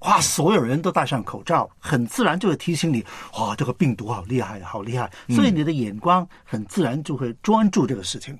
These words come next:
Speaker 2: 嗯，所以有的时候我们的目光呢，如果只是聚焦在这个发展啊、变化啊，其实不只是疫情啊，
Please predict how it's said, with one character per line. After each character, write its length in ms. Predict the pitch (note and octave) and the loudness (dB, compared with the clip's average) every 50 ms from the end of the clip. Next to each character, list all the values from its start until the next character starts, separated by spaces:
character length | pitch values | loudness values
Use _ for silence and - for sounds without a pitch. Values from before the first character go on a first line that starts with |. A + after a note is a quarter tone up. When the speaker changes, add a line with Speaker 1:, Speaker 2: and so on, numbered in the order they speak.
| _ - | _ 0
Speaker 2:
嗯， 260 | B2+ A#2 G2+ F2+ D2+ - - - - - - - | 4 4 4 4 2 -4 -14 -20 -20 -20 -18 -8
所 160 | - - A#3 | 0 2 4
以 120 | C4+ A#3 F3+ | 4 6 6
有 120 | C#3 C3+ | 6 6
的 100 | D#3+ A#3+ | 4 4
时 140 | A3+ - A#3 | 4 4 4
候 60 | G3+ D3+ | 4 4
我 120 | A2+ F#2+ | 4 2
们 120 | F2+ G2 | 2 2
的 120 | G#2+ A2 A2 | 2 2 2
目 380 | C3 F3+ A3 A#3 G#3+ D3 A#2 | 4 4 4 6 4 4 2
光 380 | F#2 - - C3+ B2 A#2 A#2 A#2 | -2 -2 2 2 4 4 4 2
呢， 180 | G2+ D#2 C#2+ C#2 | 0 -2 -4 -4
如 120 | D#2 A2 C#3 | -4 -4 0
果 160 | C#3 A#2+ G2 | 0 0 0
只 160 | - - D2 | 0 -4 -12
是 500 | C#2+ - - G2+ F#2 E2 D#2 D2+ C2+ - - - | -12 -8 -6 -6 -6 -6 -6 -8 -10 -12 -14 -10
聚 260 | - - A#3 A3 D3 | -6 -2 0 0 0
焦 260 | G#2 - A#2+ A2+ A2+ A2+ | 0 0 0 0 0 -2
在 220 | A2 - G#2 F2+ | -2 -4 -6 -6
这 140 | F#2 F#2 E2 | -4 -6 -6
个 100 | D#2 D2+ | -6 -8
发 240 | - - B2+ C3+ C3+ | -10 -8 -8 -8 -6
展 240 | - F2+ - C#2+ - | -6 -8 -10 -10 -14
啊、 200 | C#2+ - - - - | -12 -10 -10 -10 -2
变 220 | - D3 C3+ G#2 F#2 | 0 2 2 2 0
化 200 | F2+ - A#2 G2+ | -2 -4 -6 -4
啊， 280 | E2+ D#2 D2 D2+ - - - _ - | -4 -4 -6 -8 -10 -14 -18 _ -6
其 140 | - D3+ | -4 -2
实 100 | D3 C#3+ | 0 0
不 160 | C#3 C3 F#3 F3+ | -2 -2 -2 -4
只 120 | A#2+ E2 | -4 -4
是 120 | - G2 | -8 -6
疫 180 | F#2 G2+ B2 G2 | -6 -4 -4 -4
情 260 | - - - - B1+ | -4 -6 -10 -10 -12
啊， 120 | D2+ D2 | -12 -12